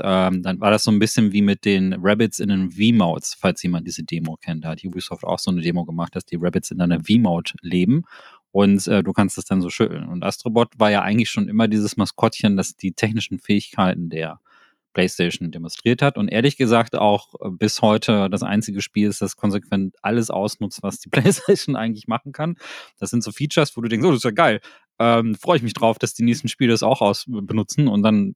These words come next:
macht das niemand. Also nicht mal, nicht mal Sony-Titel selber benutzen diese ganzen Sachen,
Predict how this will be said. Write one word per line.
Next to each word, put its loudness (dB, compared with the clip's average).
macht -2
das -8
niemand. -2
Also -6
nicht -4
mal, 2
nicht -6
mal 0
Sony-Titel -2
selber 2
benutzen -8
diese -8
ganzen -6
Sachen, -4